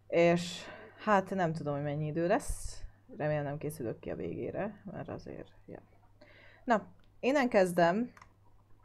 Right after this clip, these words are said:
mert edzeni indultam, csak gondoltam, hogy azért körülnézek, mert kell, hogy legyen itt baba. Aztán, mint kiderült, akkor valami olyasmi a helyzet,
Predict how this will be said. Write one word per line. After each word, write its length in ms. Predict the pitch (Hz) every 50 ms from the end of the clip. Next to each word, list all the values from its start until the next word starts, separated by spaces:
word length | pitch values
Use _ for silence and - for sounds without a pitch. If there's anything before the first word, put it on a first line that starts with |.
| - -
mert 200 | - 202 180 180
edzeni 360 | 202 214 190 180 185 175 175
indultam, 720 | 175 170 175 165 160 165 165 165 165 151 151 156 180 165 - - - - - - _ -
csak 380 | - - - 156 156 160 160 - - - - - - _ _
gondoltam, 600 | - 165 165 160 151 143 156 160 - 156 156 165
hogy 160 | 175 156 151
azért 320 | 160 160 160 160 156 160 160
körülnézek, 680 | 160 175 165 160 151 147 147 147 151 156 156 151 -
mert 160 | 156 147 156
kell, 200 | - - 170 160
hogy 160 | 160 160 147
legyen 300 | 147 156 160 160 151 139
itt 140 | 143 143 147
baba. 380 | 160 170 170 165 139 165 202 202
Aztán, 540 | - - 156 156 - - - 156 156 156 151
mint 320 | 160 156 156 165 160 160
kiderült, 560 | 160 - 208 170 175 151 151 156 170 185 190 190
akkor 260 | 170 175 - 160 151
valami 340 | 160 160 156 151 156 151 147
olyasmi 420 | 170 185 170 151 151 160 160 143
a 80 | 135 156
helyzet, 440 | 165 165 220 226 214 214 208 208